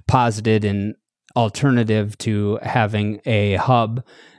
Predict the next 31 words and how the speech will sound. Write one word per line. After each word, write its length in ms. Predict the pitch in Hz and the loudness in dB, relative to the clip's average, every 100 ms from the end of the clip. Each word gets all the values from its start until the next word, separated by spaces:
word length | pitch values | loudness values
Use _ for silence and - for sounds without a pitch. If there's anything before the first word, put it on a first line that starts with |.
| - | -2
An 320 | 117 110 120 - | 0 0 -2 2
E 140 | 175 | 2
M 120 | 165 | 4
R 200 | 147 135 | 2 0
free 280 | - 147 123 | -2 -2 -2
clinic 460 | - 143 139 117 120 | -4 -2 0 0 -2
would 80 | |
be 140 | 107 107 | -2 -2
an 40 | |
interesting 640 | 131 131 120 110 123 113 110 | 0 0 0 -4 -2 -2 0
follow-up 440 | 120 117 110 107 | 0 2 0 -2
topic 420 | - 107 107 101 | 0 0 -2 -6
to 100 | - | -6
bring 320 | 101 110 113 | -2 2 2
you 140 | 110 104 | 4 2
back 380 | 101 110 110 - | 2 2 0 -6
for, 640 | - 104 104 104 104 117 | -4 0 2 2 0 -2
just 300 | 110 113 - | -2 -2 -4
a 40 | 104 | -8
topic 520 | - 110 - 104 - | -2 -2 -2 -6 -6
about 380 | 123 107 104 101 | -4 0 0 0
that. 220 | 117 117 | 0 0
But 100 | 113 | 0
how 160 | 98 180 | 0 0
would 160 | 156 | -2
you 100 | 127 | -2
like 200 | 120 110 | -2 -2
to 120 | - 110 | -4 -8
conclude 540 | 117 95 110 98 98 | -8 -8 -4 -2 0
our 140 | 101 | -2
discussion? 560 | 98 95 - 92 - 85 | -4 -6 -6 -6 -8 -14